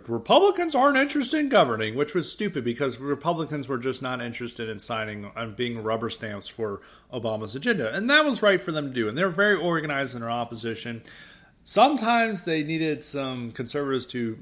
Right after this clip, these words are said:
waylay them to not do stupid stuff such as amnesty and other things. But, uh, there was also one time where they tried to tempt, where some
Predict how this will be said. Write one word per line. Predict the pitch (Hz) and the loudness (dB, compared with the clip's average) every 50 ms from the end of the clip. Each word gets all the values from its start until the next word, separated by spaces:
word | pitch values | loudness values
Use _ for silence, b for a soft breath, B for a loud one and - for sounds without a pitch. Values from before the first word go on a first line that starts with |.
| - - | -12 -14
waylay | 131 113 120 135 165 156 127 113 110 110 | -6 0 2 2 2 4 4 2 2 2
them | 107 113 113 113 113 101 | 2 0 0 -2 -4 -6
to | - 113 110 | -6 -6 -4
not | 110 123 135 139 135 | -2 -2 -2 -2 -2
do | 127 120 107 | -2 -4 -4
stupid | - - 117 104 107 - | -4 -6 -8 -8 -8 -6
stuff | - 120 113 110 | -4 -6 -4 -4
such | - 120 110 110 | -2 -4 -4 -4
as | 110 107 | -4 -4
amnesty | 120 123 131 131 127 120 117 - - 117 113 | -2 -2 -2 -2 -4 -4 -6 -6 -6 -6 -6
and | 110 | -4
other | 120 135 131 117 | -4 -4 -4 -6
things. | - 113 110 107 104 - | -6 -8 -8 -10 -10 -8
But, | 120 117 117 - - _ _ _ _ _ _ _ _ _ _ _ _ _ B B B B B B B B B B B B - | -6 -6 -6 -8 -10 _ _ _ _ _ _ _ _ _ _ _ _ _ B B B B B B B B B B B B -10
uh, | 127 127 123 123 120 127 131 | -8 -4 -2 -2 0 0 2
there | 139 160 170 | 4 4 4
was | 160 131 | 4 6
also | 156 160 156 - - 151 135 131 131 127 | 8 8 8 6 4 2 2 2 2 2
one | 123 127 127 120 | 0 -2 -4 -4
time | - 123 123 120 117 | -4 -4 -4 -4 -2
where | 113 113 113 | 0 0 0
they | 113 110 | 0 0
tried | 110 - 120 117 | 0 -2 -2 2
to | 113 110 107 104 | 2 2 0 0
tempt, | - - - - 127 123 120 - - 139 | -6 -12 -12 -8 -8 -8 -8 -8 -10 -8
where | 123 113 107 | -6 -4 -4
some | - 131 120 117 117 117 - | -4 -4 -4 -4 -6 -10 -12